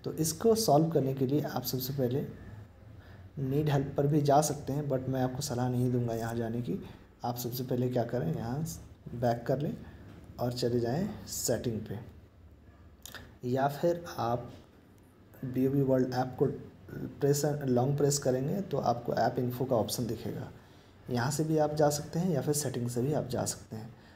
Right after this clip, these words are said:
और जाने के बाद फिर आपको usage का ऑप्शन दिखेगा, storage usage का,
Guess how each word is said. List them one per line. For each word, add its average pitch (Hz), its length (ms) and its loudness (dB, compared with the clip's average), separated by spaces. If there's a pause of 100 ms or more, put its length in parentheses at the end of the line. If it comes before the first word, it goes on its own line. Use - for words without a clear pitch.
(240)
और 131 240 2
जाने 151 200 0
के 156 80 -2
बाद 135 160 2
फिर 135 180 4
आपको 127 320 0 (480)
usage 127 500 2
का 143 140 4
ऑप्शन 127 380 0
दिखेगा, 127 380 2
storage 127 480 2
usage 123 340 2
का, 185 180 -2